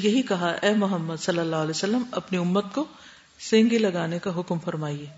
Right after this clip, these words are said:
سینگی کا لفظ سینگ سے ہے۔ پہلے اس طرح کے سوفسٹیکیٹڈ کپس نہیں ہوتے تھے، تو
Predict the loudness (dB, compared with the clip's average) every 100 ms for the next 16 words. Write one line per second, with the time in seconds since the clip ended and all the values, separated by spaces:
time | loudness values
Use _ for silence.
0 | -18 0 2 2 2 0 0 4 4 4
1 | 0 -2 0 2 4 2 0 -8 -20 -20
2 | _ -2 -2 2 2 4 2 2 -2 -6
3 | -2 2 2 2 2 2 0 2 2 2
4 | 2 2 2 0 -2 -2 -4